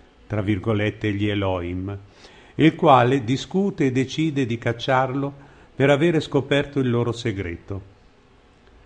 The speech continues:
Le tre religioni monoteiste hanno preso un grosso abbaglio, scambiando alcuni uomini scientificamente progrediti per il Dio del cielo. E tutto quello che ha fatto,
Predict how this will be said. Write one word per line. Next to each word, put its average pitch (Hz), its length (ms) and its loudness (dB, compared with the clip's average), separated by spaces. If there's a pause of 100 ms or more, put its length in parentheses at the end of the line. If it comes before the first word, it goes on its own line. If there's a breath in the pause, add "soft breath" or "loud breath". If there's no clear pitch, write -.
(280 soft breath)
Le 117 200 0
tre 190 240 2
religioni 113 580 2
monoteiste 104 1080 -4 (160)
hanno 123 300 0
preso 165 360 0
un 147 100 2
grosso 156 380 -4
abbaglio, 95 720 -8 (200 loud breath)
scambiando 117 800 0
alcuni 123 400 0
uomini 107 560 0
scientificamente 101 1080 -4
progrediti 113 840 -6 (380 loud breath)
per 143 180 2
il 160 200 -2
Dio 113 240 0
del 127 260 -4
cielo. 87 540 -8 (920 loud breath)
E 135 140 0
tutto 220 300 0
quello 131 540 2
che 127 140 2
ha 117 60 2
fatto, 127 720 -2